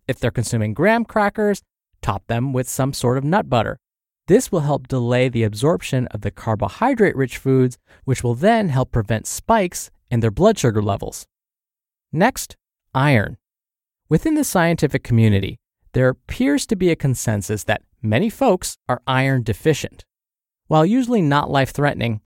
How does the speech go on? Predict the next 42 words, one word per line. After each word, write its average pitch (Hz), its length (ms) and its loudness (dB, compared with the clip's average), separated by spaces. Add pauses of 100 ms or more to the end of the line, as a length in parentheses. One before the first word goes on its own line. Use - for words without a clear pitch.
(160)
low 156 300 2
iron 185 360 0
levels 175 300 -2
can 143 180 -6
lead 139 180 -2
to 120 40 -4
feelings 131 420 -2
of 110 120 -4
fatigue 151 420 -4
or 127 100 2
weakness, - 540 -4 (220)
so 147 320 2 (120)
maximizing 170 720 -4
iron 180 360 0
intake 117 400 -2 (300)
can 196 120 -2
help 165 220 0
prevent 170 340 0
this. - 240 -8 (640)
Animal 220 300 2
products 165 400 2
are 135 60 -6
typically 139 400 0
good 123 180 2
sources 110 320 0
of 110 160 0
iron, 160 380 0 (320)
but 120 100 -4
they 135 100 4
aren't 135 220 2
the 139 240 -2
only 180 320 4
sources. - 540 -6 (400)
Some 190 200 2
plant-based 208 520 2
foods 110 260 0
like 101 160 -2
spinach - 640 -2 (140)
are 123 160 4
a 117 40 4
decent 120 380 -4
source, - 460 -6